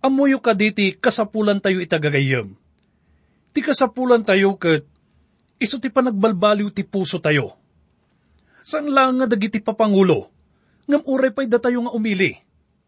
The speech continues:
Ti masapul nga suktan ket ti ugali ti tao. Saan ket di nga ti sistema? Tinungpatungpada nga rod ni Pablo, gaputa agsasaw isu na nga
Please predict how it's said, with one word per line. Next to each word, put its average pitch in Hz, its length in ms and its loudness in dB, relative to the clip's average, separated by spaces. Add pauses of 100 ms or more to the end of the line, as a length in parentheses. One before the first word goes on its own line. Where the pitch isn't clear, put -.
(640)
Ti 285 80 0
masapul 269 480 0
nga 233 120 0
suktan 226 440 0
ket 208 240 2 (640)
ti 285 80 -2
ugali 240 480 0
ti 233 80 -10
tao. 190 480 2 (880)
Saan 277 240 -4
ket 208 160 -4
di 240 240 0
nga 196 240 4
ti - 240 -2
sistema? 190 640 0 (1200)
Tinungpatungpada 226 960 2
nga 196 80 0
rod 190 240 2
ni 160 240 0
Pablo, 175 480 0
gaputa 220 640 2
agsasaw 202 640 -2
isu 202 240 -4
na 190 160 -2
nga 180 160 -2